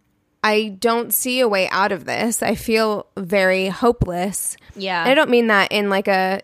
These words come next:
Speaker 1: you know, scary for, for me personally way. I just mean that in, like, I don't know how we are going to find each other again. I don't know
Speaker 2: Yeah.
Speaker 1: how we're gonna find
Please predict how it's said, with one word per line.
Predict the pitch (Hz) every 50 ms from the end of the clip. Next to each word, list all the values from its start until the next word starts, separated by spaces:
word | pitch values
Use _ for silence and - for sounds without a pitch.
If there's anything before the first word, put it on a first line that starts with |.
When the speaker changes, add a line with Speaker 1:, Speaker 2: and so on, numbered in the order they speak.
| -
Speaker 1:
you | 220 247
know, | 202 185 180 214
scary | - - - - 220 202 185 185 190 190
for, | - - 202 180 180 180 165 - -
for | 202 190
me | 196 196 196 185
personally | - - 202 196 196 - - 202 185 180 180 175 170 170
way. | - 185 190 180 170 165 165 151
I | - 190
just | 185 202 202 -
mean | 226 214 208 202 202 202
that | 190 185 175 -
in, | - 196 196 190
like, | 185 180 180 180 - - - - - _ _ _ _ _ _ _ _
I | - 214
don't | 202 - 240 220 226 220 -
know | 214 208 202 202
how | 208 - 208 196 202 196
we | 190 196 190 190
are | 190 185
going | 190 190 185 185 196
to | - 180
find | - - 185 185 196 190
each | 180 170 -
other | 180 170 165 151 160
again. | 170 170 170 170 170 175 180
I | 185 190
don't | 202 196 196
know | 208
Speaker 2:
Yeah. | 208 180 175 190
Speaker 1:
how | 185
we're | 190
gonna | 185 196 190 190 190
find | - - 202 190 185 185 185 185 185